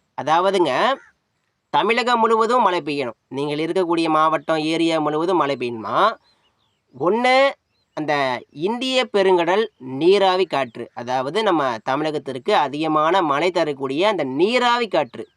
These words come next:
அதாவது, நீராவி காற்று என்னன்னா, அந்த இந்திய பெருங்கடல் காற்றுல வந்து அதிகமான ஒரு வெப்பமான பகுதி. அந்த வெப்பமான பகுதி கடலோ-, கடலுடைய டெம்பரேச்சர் வந்து அதிகரிக்கும். So, இப்ப வந்து பாத்தீங்கன்னா, அந்த நீராவி,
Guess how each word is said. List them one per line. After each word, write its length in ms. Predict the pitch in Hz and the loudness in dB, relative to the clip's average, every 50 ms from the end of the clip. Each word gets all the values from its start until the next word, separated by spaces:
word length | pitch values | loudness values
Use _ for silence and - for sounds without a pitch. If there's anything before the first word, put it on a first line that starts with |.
| _ _ - | _ _ -10
அதாவது, 580 | 131 127 131 139 143 143 139 151 190 226 - _ _ _ _ _ _ _ _ _ _ _ | -4 -4 -2 -2 -2 -2 -2 -2 -2 -2 -4 _ _ _ _ _ _ _ _ _ _ _
நீராவி 640 | - 135 135 151 190 233 254 254 262 254 247 247 226 | -14 -6 0 2 2 2 4 4 4 4 4 2 0
காற்று 340 | 190 202 190 180 165 208 202 | 2 0 0 2 2 2 2
என்னன்னா, 600 | 175 160 156 160 156 143 123 117 127 165 214 254 - _ _ _ _ _ _ _ | 2 2 2 0 0 0 0 0 2 2 2 0 -2 _ _ _ _ _ _ _
அந்த 300 | - 139 139 139 135 131 | -10 -6 -4 -2 -2 -2
இந்திய 600 | 131 139 175 214 247 247 254 269 262 262 262 240 - - | 0 0 0 -2 -2 -4 -4 -2 2 2 2 0 0 0
பெருங்கடல் 380 | 208 196 190 190 185 190 190 190 | 0 2 4 4 2 2 2 0
காற்றுல 340 | 170 175 160 147 156 156 156 | 0 0 0 0 0 -2 0
வந்து 200 | 151 156 185 190 | 0 2 2 2
அதிகமான 560 | 220 - 165 170 175 170 170 175 190 208 208 | 2 2 2 2 4 4 6 4 4 4 2
ஒரு 180 | 190 175 175 | 0 0 0
வெப்பமான 520 | 135 139 139 143 160 160 160 160 165 170 160 | -4 -6 -4 -2 -2 0 0 0 0 0 -2
பகுதி. 320 | 135 139 131 123 110 104 _ _ _ _ _ _ _ _ | -2 -6 -8 -8 -12 -14 _ _ _ _ _ _ _ _
அந்த 220 | - 135 143 147 | -10 -6 -4 -4
வெப்பமான 580 | 143 160 165 - 220 226 220 208 214 226 240 233 | -2 -2 -2 0 0 2 2 2 2 2 0 0
பகுதி 300 | 190 196 180 180 180 196 | -2 0 0 2 0 0
கடலோ-, 500 | - 175 160 170 170 175 180 175 165 151 | 0 0 -2 0 2 2 4 4 2 2
கடலுடைய 460 | - 156 160 170 175 180 175 170 160 139 - | 0 0 0 0 2 2 2 0 -2 -2 -2
டெம்பரேச்சர் 380 | 156 165 175 185 190 190 180 170 | -2 0 0 2 0 0 0 0
வந்து 200 | 160 170 175 170 | 0 0 0 0
அதிகரிக்கும். 640 | 147 139 147 143 147 131 120 - - 269 262 262 - _ _ _ _ _ _ | 0 -2 -2 -4 -6 -6 -6 -4 0 0 0 0 -2 _ _ _ _ _ _
So, 140 | _ - 170 | _ -8 -8
இப்ப 140 | 160 147 156 | -6 -4 -2
வந்து 240 | 160 180 202 226 196 | 0 2 2 2 2
பாத்தீங்கன்னா, 280 | 180 175 170 165 170 | 0 0 0 2 2
அந்த 200 | 190 196 180 160 | 2 2 2 0
நீராவி, 520 | 147 156 185 220 233 226 220 202 175 165 | 2 2 2 4 4 2 2 2 0 -2